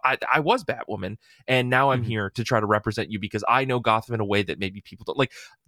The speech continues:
Speaker 1: that all clicks for me in the context of, like, the D C universe. Um, and I,
Speaker 2: Right.
Speaker 1: I love that this, how, like, again, th-, how grounded this felt in, like, D C reality in some ways, um, where, like, nothing was such a, so much of a true,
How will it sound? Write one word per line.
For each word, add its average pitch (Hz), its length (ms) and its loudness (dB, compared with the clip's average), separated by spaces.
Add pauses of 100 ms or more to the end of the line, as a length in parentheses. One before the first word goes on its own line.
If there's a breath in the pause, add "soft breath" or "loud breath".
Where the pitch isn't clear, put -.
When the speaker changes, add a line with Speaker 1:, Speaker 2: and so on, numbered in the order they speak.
(180)
Speaker 1:
that 170 180 2
all 156 340 4
clicks - 480 -4
for - 120 -4
me 113 280 0
in 143 340 0
the 123 80 2
context 123 580 0
of, 107 140 0
like, 104 220 -2
the 110 80 -4
D 107 180 -6
C - 160 -8
universe. 98 560 -6 (380 loud breath)
Um, 107 320 4
and 139 100 2
I, 131 40 0
Speaker 2:
Right. 147 180 2
Speaker 1:
I 143 80 4
love 143 300 2
that 139 120 -6
this, 208 220 0
how, 135 240 0 (100)
like, 131 140 4
again, 110 260 0
th-, 117 140 -2
how 131 140 0
grounded 120 600 -2
this 113 220 -4
felt 107 340 -2
in, 117 160 -2
like, 101 240 -2
D 117 140 -4
C 113 240 -2
reality 104 600 0
in 175 120 -2
some 110 300 0
ways, 117 360 0 (320 loud breath)
um, 120 220 2 (160 loud breath)
where, 147 160 4
like, 135 180 2 (140)
nothing 165 360 0
was 147 200 2
such 143 220 -2
a, - 120 -4
so 147 160 0
much 143 160 -2
of 120 80 -6
a 120 60 -4
true, 123 440 -2